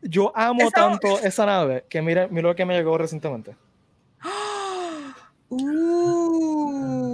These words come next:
Speaker 2: ¡Brutal!
Speaker 1: el Soft Lego de Razor Crest,
Speaker 2: Wow.
Speaker 1: que yo cuando lo compré, espérate, lo, lo tenía al revés, ahí está. Que yo cuando lo compré no me di cuenta que el estúpido set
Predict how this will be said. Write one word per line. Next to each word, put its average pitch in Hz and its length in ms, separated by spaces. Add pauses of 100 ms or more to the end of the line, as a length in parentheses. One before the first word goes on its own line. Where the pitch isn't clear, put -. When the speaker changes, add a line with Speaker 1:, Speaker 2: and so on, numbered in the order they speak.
(320)
Speaker 2:
¡Brutal! 320 380
Speaker 1:
el 320 640
Soft - 20
Lego 190 140 (840)
de 151 120
Razor 151 340
Crest, 165 300
Speaker 2:
Wow. 180 320 (200)
Speaker 1:
que 220 180
yo 214 160
cuando 220 240
lo 226 100
compré, 214 600 (320)
espérate, 113 200
lo, 127 140 (100)
lo 143 100
tenía 147 160
al 151 40
revés, 135 240 (520)
ahí 123 80
está. - 140 (1300)
Que 190 120
yo 190 120
cuando 208 180
lo 226 80
compré 226 260
no 208 100
me 190 120
di 208 80
cuenta 220 340
que 190 280
el 180 100
estúpido 190 420
set 208 300